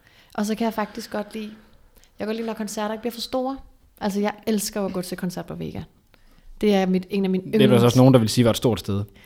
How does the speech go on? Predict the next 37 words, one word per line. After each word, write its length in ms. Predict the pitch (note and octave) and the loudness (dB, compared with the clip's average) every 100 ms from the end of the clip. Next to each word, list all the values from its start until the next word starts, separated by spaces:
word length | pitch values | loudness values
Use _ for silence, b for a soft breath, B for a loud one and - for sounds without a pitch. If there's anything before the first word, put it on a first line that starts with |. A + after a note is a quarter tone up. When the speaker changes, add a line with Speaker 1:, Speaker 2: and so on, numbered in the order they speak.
| B B | B B
Speaker 1:
Jamen, 160 | G#3+ A3 | -4 0
det 60 | A#3+ | 2
er 60 | |
en 60 | A#3+ | 0
af 80 | A#3 | 2
mine 120 | B3+ | 2
yndlingsvenues. 680 | C4+ A#3+ G#3 G3 G3 F#3 - | 2 0 -2 0 -2 -2 -4
Altså, 300 | F#3+ G3+ G3 | -2 -2 0
om 160 | G3 | 0
du 60 | G3+ | 0
er 80 | F#3+ | 0
Lille 340 | G3 A#3 C4 | 0 -2 0
Vega, 340 | A#3+ A3 G#3+ A3 | 0 0 0 -4
også, 380 | - G#3 G#3 - | -2 -4 -2 -6
og 60 | |
Store 360 | - A3 A#3 B3 | -6 -2 -2 0
Vega, 280 | A3+ G3+ G3 | 0 -2 -2
men 160 | F#3 | -2
også 200 | F3 G#3 | -4 -4
inde 80 | B3+ | -4
på 60 | A#3+ | -4
Idealbar, 520 | G#3 G#3+ - C3 B2+ | -4 -6 -4 -4 -6
og 180 | - G#3 | -6 -8
sådan... 320 | G#3+ G#3 G3+ b b b b b b b b _ _ _ _ | -6 -8 -10 b b b b b b b b _ _ _ _
Og 160 | G3+ G3 | -4 0
der 100 | A#3 | 2
har 120 | A#3 | 2
jeg 80 | G3+ | 0
vir-, 60 | G#3+ G#3+ | -2 -2
det 40 | |
er 40 | B3+ | -2
der, 140 | C4+ B3 | 2 2
jeg 120 | A#3 | 2
har 80 | G#3+ | 0
været 280 | G3+ G#3 G#3+ | 0 0 -2
til 120 | G#3+ | -4
min... 320 | G3+ G3+ | -2 -4